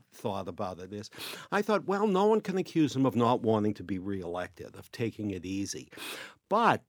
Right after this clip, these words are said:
that can be carried too far. I mean, I thought that Presley was very skillful in has become very skillful in communicating her passion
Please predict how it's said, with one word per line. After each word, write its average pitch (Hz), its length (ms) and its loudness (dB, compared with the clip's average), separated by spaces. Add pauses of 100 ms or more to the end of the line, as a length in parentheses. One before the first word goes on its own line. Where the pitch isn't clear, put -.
(140)
that 160 200 6
can 147 140 2
be 139 100 0
carried 120 480 2
too 120 200 0
far. 117 540 2 (120)
I 120 100 4
mean, 110 260 4 (360)
I 143 220 6
thought 131 420 4
that 107 400 0
Presley 127 580 2 (320)
was 107 200 2
very 175 480 4
skillful 147 1200 2
in 110 320 2 (680)
has 190 320 8
become 151 560 6
very 165 360 4
skillful 113 760 2
in 127 320 4 (260)
communicating 147 1000 6
her 113 260 2
passion 120 840 -2